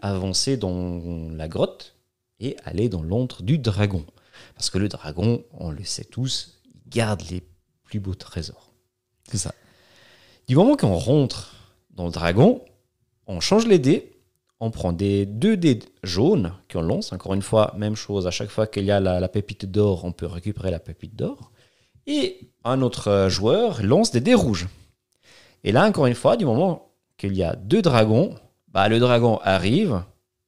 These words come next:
Speaker 1: il nous rattrape, donc il nous récupère tout ce qu'on a essayé de voler. Par contre, en arrivant, il fait peur au troll. Du coup, le troll aussi laisse tomber tout son,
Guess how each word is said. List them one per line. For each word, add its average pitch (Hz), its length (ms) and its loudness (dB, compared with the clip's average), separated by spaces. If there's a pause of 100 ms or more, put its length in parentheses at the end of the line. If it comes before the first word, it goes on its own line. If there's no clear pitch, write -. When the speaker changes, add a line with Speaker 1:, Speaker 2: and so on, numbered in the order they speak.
(140)
Speaker 1:
il 95 100 -6
nous 98 80 0
rattrape, 90 480 0 (480)
donc 92 220 -6
il 92 60 -6
nous 87 80 -4
récupère 113 640 2
tout 110 100 -10
ce 101 80 -4
qu'on 98 140 -4
a 98 100 0
essayé 95 640 -2
de 92 160 -8
voler. 98 480 0 (1120)
Par 220 180 2
contre, 156 540 6 (640)
en 110 140 4
arrivant, 135 360 6
il 107 80 6
fait 101 160 -4
peur 87 220 2
au 87 60 0
troll. 139 440 6 (220)
Du 110 100 -4
coup, - 180 -4
le 104 120 4
troll 117 280 4
aussi 117 280 4
laisse 104 280 4
tomber 113 360 4
tout 107 240 -6
son, 87 840 -6